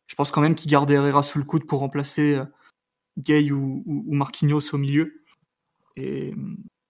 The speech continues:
et ouais, comme t'as dit, ça a été pas mal. En fait, j'ai pas trouvé qu'il avait tant, euh,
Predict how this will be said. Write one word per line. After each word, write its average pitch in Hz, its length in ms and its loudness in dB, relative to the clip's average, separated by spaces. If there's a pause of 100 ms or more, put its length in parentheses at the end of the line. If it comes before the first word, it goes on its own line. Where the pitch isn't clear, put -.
(480)
et 139 540 -2
ouais, 151 280 4
comme 147 180 0
t'as 147 120 8
dit, 170 140 2
ça 160 140 2
a - 20 6
été 143 160 2
pas 151 220 2
mal. 156 360 2
En 147 80 0
fait, 190 420 -2
j'ai 147 160 0
pas 160 120 2
trouvé 165 260 0
qu'il 151 200 -2
avait 143 280 0
tant, 165 600 0 (520)
euh, 135 320 -6